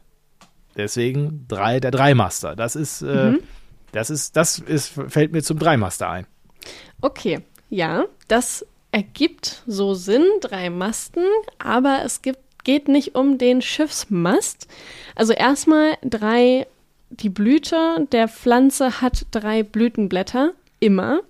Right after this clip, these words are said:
Speaker 2: Das ist bei jeder Art der Tradescantia so. Aber dieser Dreimaster,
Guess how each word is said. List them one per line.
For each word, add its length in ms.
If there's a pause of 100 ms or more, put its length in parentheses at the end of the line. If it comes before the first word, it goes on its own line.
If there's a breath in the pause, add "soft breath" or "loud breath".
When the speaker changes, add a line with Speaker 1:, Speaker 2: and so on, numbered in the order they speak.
Speaker 2:
Das 200
ist 240
bei 140
jeder 480
Art 320
der 100
Tradescantia 920
so. 300 (680 loud breath)
Aber 560 (440)
dieser 320
Dreimaster, 960